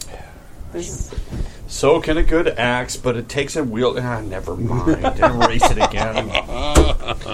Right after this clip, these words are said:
Speaker 1: I mean, the finest swords are tested on cutting through criminals.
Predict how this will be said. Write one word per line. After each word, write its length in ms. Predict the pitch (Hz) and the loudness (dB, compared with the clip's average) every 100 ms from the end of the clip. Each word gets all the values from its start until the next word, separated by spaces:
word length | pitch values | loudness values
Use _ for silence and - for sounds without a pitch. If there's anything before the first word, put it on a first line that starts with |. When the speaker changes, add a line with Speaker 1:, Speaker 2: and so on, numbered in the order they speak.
| 107 - - - - - - - - - - - 220 | -6 -8 -16 -16 -14 -10 -10 -10 -14 -14 -16 -10 -6
Speaker 1:
I 60 | |
mean, 320 | 180 156 139 - - - - | -2 -2 -4 -6 -12 -10 -4
the 120 | 190 | -4
finest 440 | - 240 180 170 | -2 -2 -2 -4
swords 340 | 247 208 156 151 | -2 0 0 -2
are 60 | |
tested 420 | 156 214 - 156 | -4 -4 -4 -6
on 160 | 151 151 | -6 -4
cutting 260 | 202 160 147 | -4 -6 -6
through 140 | 143 | -8
criminals. 680 | - 233 175 107 - - - | -8 -6 -6 -8 -12 -12 -12